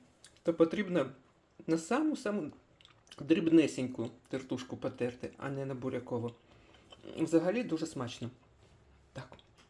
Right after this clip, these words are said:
цей салат неймовірний. Так що готуйте з брукви.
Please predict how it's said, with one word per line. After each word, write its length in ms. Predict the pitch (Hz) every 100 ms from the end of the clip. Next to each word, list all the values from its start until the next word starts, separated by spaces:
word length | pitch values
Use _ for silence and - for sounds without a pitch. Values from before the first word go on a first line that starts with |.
| _ - - - - -
цей 280 | - 160
салат 340 | 120 - 151 180 - - - - - - -
неймовірний. 680 | 147 139 139 120 120 156 196 - _ - - - - - - - - - _ _ _ _ -
Так 140 | 160
що 180 | - 156
готуйте 640 | 165 190 160 127 - 120 - - - _ _ - _ _ _ _ - - _ _ _ - _ _
з 140 | 131 113
брукви. 560 | - 143 120 160 247